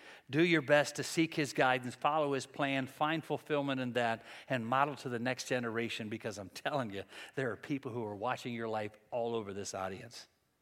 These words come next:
So Paul says in Corinthians chapter ten, "Whatever you do,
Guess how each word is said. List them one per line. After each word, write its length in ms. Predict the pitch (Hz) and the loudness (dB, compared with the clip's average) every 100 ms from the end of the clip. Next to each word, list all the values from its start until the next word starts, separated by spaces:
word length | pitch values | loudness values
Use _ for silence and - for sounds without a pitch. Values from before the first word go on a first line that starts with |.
| _ _ _ _ _ _ - _ _ _ | _ _ _ _ _ _ -20 _ _ _
So 220 | - 208 | 8 8
Paul 240 | - 190 175 | 10 8 8
says 280 | - 170 151 | 8 6 6
in 80 | |
Corinthians 520 | 135 160 165 - 156 139 | 0 4 4 4 2 4
chapter 380 | 156 147 147 | 4 4 2
ten, 240 | 135 151 139 | 2 2 4
"Whatever 300 | 139 160 190 | 6 10 10
you 160 | 202 | 10
do, 320 | 185 175 147 | 10 8 4